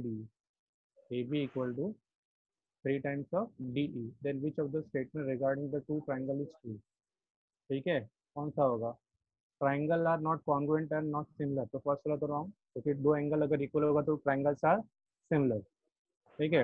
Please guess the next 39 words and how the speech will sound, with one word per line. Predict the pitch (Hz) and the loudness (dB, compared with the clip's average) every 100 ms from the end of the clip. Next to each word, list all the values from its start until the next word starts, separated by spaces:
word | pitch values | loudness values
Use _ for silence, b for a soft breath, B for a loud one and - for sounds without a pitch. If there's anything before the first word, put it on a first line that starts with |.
| 123 | 4
triangles | 139 139 143 156 170 | 0 2 2 2 2
are | 156 | 2
similar | 151 151 131 131 | 4 4 6 4
but | 147 156 | 2 4
not | 156 160 151 | 2 2 2
congruent, | 135 120 113 - | 2 0 -4 0
ट्रायंगल | 135 147 165 | 2 4 2
सिमिलर | - 156 156 165 | 2 2 8 8
होते | 165 151 | 8 6
हैं | 127 | 6
but | 147 - | 4 8
कॉन्ग्रुएंट | 135 135 156 160 | 8 8 6 6
नहीं | 165 | 6
हो | 156 | 4
सकते। | 156 156 156 | 2 2 2
क्यों? | 160 190 | 4 2
क्योंकि | 233 _ _ - 139 160 147 | 0 _ _ -4 2 4 6
यहाँ | 139 139 | 4 4
पे | 170 | 2
साइड्स | - 139 156 160 _ _ _ _ _ _ - | 4 6 6 4 _ _ _ _ _ _ -6
इक्वल | 139 139 160 156 | -4 4 8 8
नहीं | 147 | 6
है, | 117 - 135 | 4 4 4
एबी | 135 160 | 6 4
is | 170 | 4
three | - 160 165 | 4 4 6
times | 165 165 175 | 4 6 6
of | 156 | 8
डीई | 143 135 | 8 8
ना, | 202 - - _ _ _ _ _ _ - | 4 2 -8 _ _ _ _ _ _ 2
तो | 156 - | 4 8
कॉन्ग्रुएंट | 151 151 156 170 165 | 8 8 8 6 6
नहीं | 165 | 4
हो | 131 | 4
सकता, | 127 120 | 2 0
तो | 120 | -4
सेकंड | 127 135 160 185 196 180 | -2 2 2 2 2 0
is | - 156 | 2 4
correct। | 120 | 4